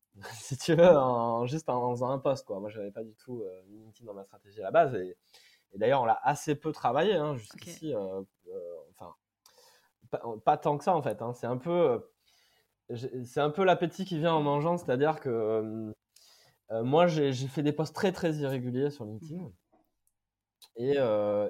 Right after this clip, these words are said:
Speaker 1: et à chaque fois, c'est vrai que on se sent qu'il se passe quelque chose, quoi. Euh, je sais, alors, je dis pas ça pour me flatter l'ego ou quoi, mais,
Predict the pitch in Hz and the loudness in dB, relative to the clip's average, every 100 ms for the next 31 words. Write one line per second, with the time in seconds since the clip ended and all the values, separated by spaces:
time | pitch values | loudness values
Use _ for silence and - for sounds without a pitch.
0 | 92 113 113 - 127 175 175 139 151 156 | -2 -4 -4 -4 -4 -2 -2 -2 -2 -2
1 | 127 110 104 104 104 113 120 - 156 135 | -4 -4 -4 -4 -6 -8 -10 -8 -8 -10
2 | - 117 135 - 123 - 127 - 113 113 | -14 -8 -8 -8 -12 -8 -8 -8 -8 -6
3 | 107 95 95 95 92 92 95 95 - 98 | -8 -8 -10 -10 -12 -14 -14 -18 -20 _
4 | _ 82 85 101 101 110 123 123 127 113 | _ -20 -14 -14 -14 -10 -8 -6 -8 -8
5 | 110 104 117 110 120 113 113 127 117 143 | -8 -8 -8 -6 -6 -6 -6 -6 -4 -4
6 | 107 | -4